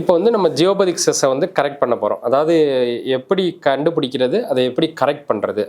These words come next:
அப்படிங்கிறத இப்போ இந்த டிஜிட்டல் ஃபைவ் ஜி, இந்த டிஜிட்டல் ஸ்கேனரை வச்சு நம்ம ஃபைண்ட் பண்ணி இந்த குளோப் மூலமா அரெஸ்ட் பண்ண போறோம். இல்லை, அதை தான் நான் உங்களுக்கு காமிக்க போறேன். ஃபஸ்ட்டு வந்து நம்ம வந்து இந்த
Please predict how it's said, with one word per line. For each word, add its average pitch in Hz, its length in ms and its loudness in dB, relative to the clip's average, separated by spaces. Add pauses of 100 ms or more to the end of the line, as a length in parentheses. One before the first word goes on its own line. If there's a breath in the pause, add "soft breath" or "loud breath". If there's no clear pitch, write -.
அப்படிங்கிறத 113 420 0 (500 loud breath)
இப்போ 143 220 4
இந்த 127 120 2 (100)
டிஜிட்டல் 160 360 2 (140)
ஃபைவ் 151 220 0 (140)
ஜி, 185 100 2 (360)
இந்த 117 160 2 (160)
டிஜிட்டல் 147 340 0
ஸ்கேனரை 117 420 0
வச்சு 139 280 -4
நம்ம 113 180 0
ஃபைண்ட் 120 300 -2
பண்ணி 147 180 -2 (180)
இந்த 120 200 0
குளோப் 139 340 0
மூலமா 117 260 2 (120)
அரெஸ்ட் - 240 -4
பண்ண 87 200 -12
போறோம். 92 220 -6 (400 loud breath)
இல்லை, 120 200 2
அதை 123 180 2
தான் 135 100 0
நான் 113 140 0
உங்களுக்கு 101 260 -4
காமிக்க 104 320 0
போறேன். 143 240 0
ஃபஸ்ட்டு 131 360 0
வந்து 120 180 -2 (640 loud breath)
நம்ம 123 100 4 (100)
வந்து 151 180 2 (240)
இந்த 120 120 4